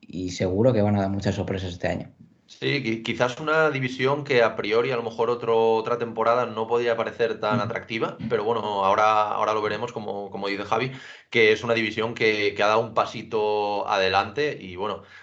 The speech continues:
Speaker 2: más que nada teniendo al campeón. Y antes de empezar, Javi, que, que bueno, yo siempre, siempre he visto que, que apoyas mucho a estos, a estos Bucks, no solo ahora después del título, sino mucho antes, ¿eh?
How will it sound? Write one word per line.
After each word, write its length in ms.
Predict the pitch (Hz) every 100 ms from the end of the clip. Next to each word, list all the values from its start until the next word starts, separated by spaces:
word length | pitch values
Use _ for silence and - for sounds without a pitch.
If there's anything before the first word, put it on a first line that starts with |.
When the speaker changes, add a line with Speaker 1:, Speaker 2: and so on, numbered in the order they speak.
| -
Speaker 2:
más 160 | 101
que 100 | -
nada 220 | 104 110 107
teniendo 640 | 104 107 113 117 117 110
al 120 | 107
campeón. 420 | 98 98 120 123 107
Y 260 | 113 110
antes 260 | 113 131 170
de 20 |
empezar, 320 | 165 143 135
Javi, 320 | 131 131 160 160 - - -
que, 460 | - 117 110 110 107
que 60 | 101
bueno, 180 | 117 107
yo 140 | 104
siempre, 440 | 117 107 110 113
siempre 260 | 110 110 113
he 20 |
visto 260 | 113 113 110
que, 220 | 104 101
que 80 | 98
apoyas 340 | 101 107 104
mucho 240 | 113 113 104
a 60 |
estos, 520 | 104 - 107 107 101 92
a 80 | 107
estos 260 | - 101
Bucks, 320 | 101 143 - - 98 107
no 160 | 127
solo 220 | - 120
ahora 200 | 113 117
después 240 | 110 - 110
del 120 | 107
título, 300 | 127 123 95
sino 280 | 101 110 113
mucho 340 | 127 131 117
antes, 400 | 117 120 170 -
¿eh? 180 | 95